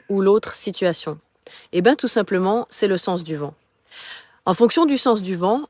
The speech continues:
les odeurs vont soit venir à ton chien,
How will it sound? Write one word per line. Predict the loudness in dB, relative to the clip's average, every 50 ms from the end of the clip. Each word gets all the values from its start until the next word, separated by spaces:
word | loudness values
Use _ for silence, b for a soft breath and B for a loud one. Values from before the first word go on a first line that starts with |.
| _ -2
les | 2 4 4 6 6
odeurs | 6 6 8 8 8 8 6 4
vont | 2 -2 -4 -4 -2
soit | 0 0 2 6 6 6 6
venir | 6 4 2 2 2 0 0 0
à | -2 -2
ton | -2 -2 -4 -4
chien, | -2 -2 -2 -2 -2 -4